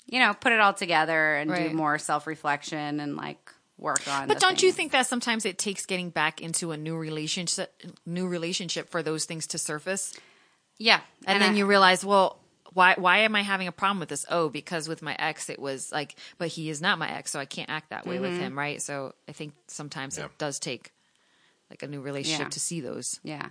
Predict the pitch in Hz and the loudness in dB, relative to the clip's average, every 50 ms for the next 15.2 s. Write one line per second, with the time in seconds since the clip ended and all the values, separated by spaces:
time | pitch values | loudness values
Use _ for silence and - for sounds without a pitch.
0 | - _ - 185 202 214 214 180 - 208 214 214 202 190 180 160 - 165 185 208 | -12 _ -4 0 2 2 0 0 0 -2 0 0 0 0 0 -2 4 6 6 6
1 | 220 - - - 202 156 156 147 139 147 147 139 143 143 143 - - - 147 143 | 6 2 -2 -2 -2 0 0 -2 -2 -2 -4 -4 -4 -6 -6 -8 -8 -6 -6 -6
2 | - 135 127 127 139 139 - 175 170 - 170 143 127 131 123 - - - - - | -8 -10 -10 -8 -2 2 2 2 2 -2 -6 -6 -6 -8 -10 -10 -10 -6 -4 -4
3 | - - - - 147 139 131 127 - - 135 147 - - - - - - - - | -4 -4 -6 -10 -8 -8 -6 -6 -6 -8 -8 -10 -12 -14 -14 -10 -8 -6 -6 -4
4 | - 160 190 190 180 165 156 156 - 165 165 156 151 156 156 165 165 _ - - | -4 2 4 4 4 4 2 -2 -2 -2 0 0 -2 -4 -6 -10 -16 _ -2 0
5 | 165 160 156 151 - - 165 160 151 151 151 156 156 139 147 135 143 139 - 143 | 2 2 4 2 0 0 -2 -2 -2 -2 -4 -6 -8 -8 -6 -8 -8 -8 -8 -8
6 | 143 139 135 139 139 139 131 123 - 139 147 _ _ - 156 170 165 - 156 147 | -8 -6 -6 -8 -8 -8 -10 -12 -14 -18 -20 _ _ -4 -4 -2 -2 0 0 0
7 | - - - 156 156 156 156 151 156 160 160 156 151 156 - 170 156 147 143 151 | 0 -2 -6 -8 -4 -4 -2 0 2 2 2 0 -4 -4 -4 -4 -4 -4 -4 -6
8 | 143 147 151 147 147 143 135 139 135 147 143 131 156 160 156 147 147 139 147 151 | -6 -8 -10 -6 -4 -4 -4 0 2 2 2 2 2 -2 -6 -6 -8 -8 -8 -4
9 | 151 147 147 147 147 147 _ - 151 147 147 143 139 - 139 135 135 135 - 151 | -4 -2 -2 -2 -4 -6 _ -18 -10 -8 -6 -6 -6 -6 -6 -8 -8 -8 -8 -10
10 | 147 139 135 135 135 143 151 - - 190 196 208 226 - - 214 202 208 214 208 | -10 -8 -8 -8 -10 -10 -10 -8 -4 0 2 2 2 2 2 0 -2 -4 -4 -4
11 | 208 202 208 208 - _ _ _ - - 156 160 156 151 151 - 147 - - - | -4 -4 -4 -6 -10 _ _ _ -6 -4 -2 0 -2 -2 -4 -6 -8 -8 -6 -4
12 | 233 254 262 269 269 269 262 254 254 254 254 233 202 185 180 180 170 156 160 160 | -4 -4 -2 -2 -2 -2 -2 -4 -4 -4 -6 -6 -6 -6 -4 -4 -4 -4 -6 -6
13 | - 165 151 151 147 151 156 151 156 151 147 147 147 156 - 170 147 143 143 147 | -8 -8 -8 -8 -8 -8 -8 -6 -6 -6 -6 -6 -8 -8 -8 -8 -8 -6 -6 -6
14 | 139 139 139 135 139 139 - - - - - - - _ _ - 196 190 165 175 | -6 -8 -8 -10 -10 -12 -12 -10 -10 -10 -10 -10 -14 _ _ -10 -10 -8 -8 -8
15 | 165 160 156 156 | -10 -10 -12 -14